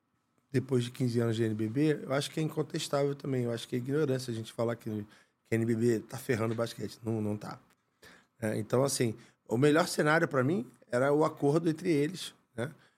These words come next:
O acordo entre eles, eu acho que a C B B, ela, ela poderia e deve cuidar muito das categorias de base, das seleções, e da integração, possibilitar intercâmbio das seleções com seleções mais fortes,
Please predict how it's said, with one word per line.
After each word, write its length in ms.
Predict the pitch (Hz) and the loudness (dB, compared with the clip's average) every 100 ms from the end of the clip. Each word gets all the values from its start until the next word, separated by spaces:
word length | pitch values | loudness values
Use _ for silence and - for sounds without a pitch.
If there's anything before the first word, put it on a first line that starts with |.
| _ | _
O 60 | - | -6
acordo 420 | 107 - 135 143 | -6 0 0 2
entre 280 | 139 131 117 | 0 -2 0
eles, 260 | 120 139 131 | 0 -2 -2
eu 80 | |
acho 180 | 120 117 | -2 -2
que 60 | 117 | -6
a 40 | |
C 120 | - | -4
B 140 | 127 120 | 0 0
B, 280 | 117 117 107 - _ _ _ | 0 0 -2 -12 _ _ _
ela, 300 | 117 110 107 - | -2 0 0 -2
ela 200 | - 107 | -4 -4
poderia 520 | 104 120 117 123 123 101 - _ _ _ _ _ _ _ _ _ - | -2 -2 0 2 2 0 -8 _ _ _ _ _ _ _ _ _ -4
e 140 | 117 | -2
deve 460 | 104 113 120 95 87 - _ _ | 2 2 2 0 -8 -16 _ _
cuidar 240 | 120 123 120 | 0 2 4
muito 300 | 123 147 - | 4 2 0
das 180 | 135 | -8
categorias 460 | - 107 117 113 110 | -6 -4 -2 -2 -4
de 100 | 113 | -6
base, 580 | 110 117 123 113 104 104 - _ - | -2 2 2 0 -4 -8 -12 _ -8
das 140 | 110 | -4
seleções, 1080 | - 117 104 - 117 127 123 117 107 98 107 | -2 -4 -4 -6 -2 -2 0 -2 -4 -8 -6
e 220 | 104 101 | -4 -2
da 160 | 104 110 | -2 -4
integração, 880 | 107 117 113 104 - 123 123 120 123 - _ _ | -4 -4 -4 -4 -2 0 0 -2 -6 -16 _ _
possibilitar 640 | 117 - 123 117 - 120 | -8 -4 -2 -2 0 0
intercâmbio 800 | 113 117 - - 117 113 110 - | 0 -6 -6 -4 -4 -2 -4 -6
das 180 | 113 107 | -4 -4
seleções 480 | 120 117 - 113 - | -2 -2 -2 -6 -4
com 100 | 110 | -6
seleções 460 | - 117 - 110 | -4 -4 -4 -6
mais 180 | 107 104 | -4 -6
fortes, 600 | - 123 127 113 - 131 | -8 -2 0 -2 -4 -14